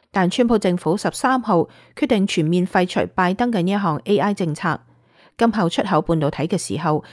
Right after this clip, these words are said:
會同各個國家進行談判嘅可能性加大。事實上，呢個係為咗畀美國企業自由進軍中東數據中心市場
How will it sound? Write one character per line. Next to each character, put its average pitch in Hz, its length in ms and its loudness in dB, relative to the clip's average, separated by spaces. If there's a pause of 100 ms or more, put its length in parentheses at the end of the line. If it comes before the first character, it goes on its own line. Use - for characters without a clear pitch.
(140)
會 214 100 6
同 220 180 0
各 - 140 -2
個 196 140 0
國 185 180 2
家 233 240 -2
進 180 180 -2
行 175 140 -4
談 - 240 -6
判 175 220 -2
嘅 175 120 -2
可 143 180 -2
能 185 180 -2
性 143 280 -4
加 175 160 -2
大。 135 220 -4 (800)
事 - 160 -4
實 180 140 0
上， 160 280 0 (220)
呢 294 120 -4
個 277 100 4
係 208 80 4
為 160 140 4
咗 180 180 2
畀 175 140 2
美 170 140 2
國 170 220 0
企 147 120 -4
業 170 220 2 (280)
自 196 160 0
由 151 180 6
進 214 220 0
軍 254 200 0
中 269 220 -2
東 269 140 2
數 180 200 0
據 156 160 0
中 208 220 0
心 214 220 0
市 - 160 -4
場 - 260 -4